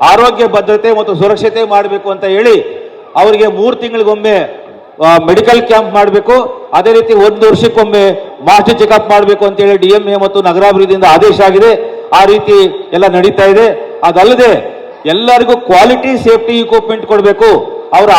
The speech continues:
ಆರೋಗ್ಯವನ್ನ ಕಾಪಾಡ್ಬೇಕು ಅನ್ನೋ ಕಾರಣಕ್ಕೋಸ್ಕರ ಕರ್ನಾಟಕ ಸರ್ಕಾರ ಸುರಕ್ಷತಾ ಸಲಕರಣೆಗಳನ್ನ ಶಿಫಾರಸು ಮಾಡೋಕೆ ನಮ್ಮ ಸಫಾಯಿ ಕರ್ಮಚಾರಿ ಆಯೋಗದ ಮೂಲಕ ಒಂದು ರ-, ಸಮಿತಿನ ರಚನೆ ಮಾಡಿಕೊಟ್ಟಿದ್ರು. ಆ ಸಮಿತಿ ಶಿಫಾರಸಿನ ಮೇಲೆಗೆ ಕ್ವಾಲಿಟಿ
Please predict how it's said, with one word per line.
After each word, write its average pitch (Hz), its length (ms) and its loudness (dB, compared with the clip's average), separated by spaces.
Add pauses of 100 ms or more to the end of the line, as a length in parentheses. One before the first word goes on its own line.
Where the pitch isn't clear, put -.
ಆರೋಗ್ಯವನ್ನ 226 480 2 (120)
ಕಾಪಾಡ್ಬೇಕು 214 560 2
ಅನ್ನೋ 202 220 -2
ಕಾರಣಕ್ಕೋಸ್ಕರ 202 500 -2 (440)
ಕರ್ನಾಟಕ 208 380 0 (140)
ಸರ್ಕಾರ 202 280 2 (580)
ಸುರಕ್ಷತಾ 220 520 2 (540)
ಸಲಕರಣೆಗಳನ್ನ 208 680 2
ಶಿಫಾರಸು 233 460 2
ಮಾಡೋಕೆ 202 360 2 (380)
ನಮ್ಮ 185 100 -2 (100)
ಸಫಾಯಿ 202 300 2
ಕರ್ಮಚಾರಿ 208 360 2
ಆಯೋಗದ 202 360 4
ಮೂಲಕ 202 200 0 (120)
ಒಂದು 190 200 0
ರ-, 160 140 0 (300)
ಸಮಿತಿನ 208 480 2
ರಚನೆ 208 200 -2 (100)
ಮಾಡಿಕೊಟ್ಟಿದ್ರು. 196 500 2 (400)
ಆ 180 40 2 (100)
ಸಮಿತಿ 220 260 -2 (140)
ಶಿಫಾರಸಿನ 220 520 2 (120)
ಮೇಲೆಗೆ 196 320 2 (460)
ಕ್ವಾಲಿಟಿ 226 420 2